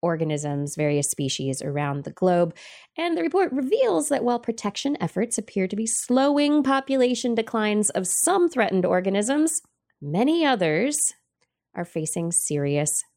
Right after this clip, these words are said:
declines. More than twenty-five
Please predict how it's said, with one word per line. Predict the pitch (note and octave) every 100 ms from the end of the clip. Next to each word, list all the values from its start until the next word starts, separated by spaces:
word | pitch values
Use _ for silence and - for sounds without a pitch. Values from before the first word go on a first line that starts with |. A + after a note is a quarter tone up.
| -
declines. | F3 - D#3 C#3 - D#3+ - - - - - - _ _ _
More | F#3 G3+
than | G3+ G3+
twenty-five | - B3 C#4+ D4 D#4 D4+ D4 B3+ A#3 A#3 A3+